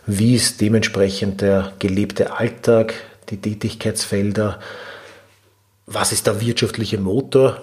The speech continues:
was ist das, was uns jetzt einfach monetär am meisten bringt und was dürfen wir deswegen nicht, äh, vernachlässigen. Aber, und das ist ganz, ganz wichtig, vor allem auch der Blick nach außen. Was sind denn jetzt für Trendfelder?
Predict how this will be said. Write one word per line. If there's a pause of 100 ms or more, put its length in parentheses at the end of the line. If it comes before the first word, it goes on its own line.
was
ist
das,
was
uns
jetzt
einfach (200)
monetär
am
meisten
bringt
und
was
dürfen
wir
deswegen
nicht, (140)
äh,
vernachlässigen. (840)
Aber, (180)
und
das
ist
ganz,
ganz
wichtig,
vor
allem
auch
der
Blick
nach
außen. (760)
Was
sind
denn
jetzt
für
Trendfelder?